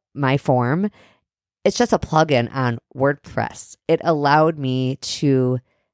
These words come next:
uncheck the box that required an email address. I think it's why people feel comfortable writing to me, because they really can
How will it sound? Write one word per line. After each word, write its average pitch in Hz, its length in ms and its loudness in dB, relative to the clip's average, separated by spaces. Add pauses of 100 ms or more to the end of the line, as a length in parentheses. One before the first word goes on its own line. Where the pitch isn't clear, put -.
(240)
uncheck 151 460 0
the 131 100 -4
box 185 360 2
that 123 140 0
required 120 440 -2
an 117 80 -4
email 120 220 -4
address. - 460 -6
I 165 140 0
think 185 320 0
it's 156 160 -2
why 135 380 2
people 131 340 -2
feel 127 260 0
comfortable 131 680 -4 (140)
writing 143 420 2
to - 160 -6
me, 117 300 -6 (160)
because 127 640 0 (140)
they 139 180 2
really 120 440 0 (160)
can 120 280 -4